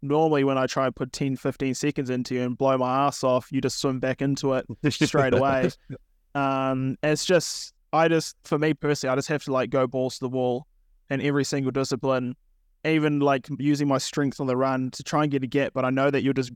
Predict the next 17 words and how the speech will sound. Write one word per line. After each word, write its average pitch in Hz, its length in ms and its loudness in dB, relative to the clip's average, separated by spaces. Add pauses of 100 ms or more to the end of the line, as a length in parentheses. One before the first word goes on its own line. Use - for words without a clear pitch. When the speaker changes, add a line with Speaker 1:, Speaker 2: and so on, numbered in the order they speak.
Speaker 1:
bring 135 160 0
it 127 100 0
back 135 220 -2
on 127 80 -2
the 123 80 -2
swim. 131 440 -2 (560)
Like, 135 200 0
I - 20 0
feel 147 280 0
that 135 140 0
you 135 160 4
are 135 160 4
the 131 120 -2
most 131 580 -2 (800)
kind 139 200 2
of, 127 200 -2
like, 127 440 -4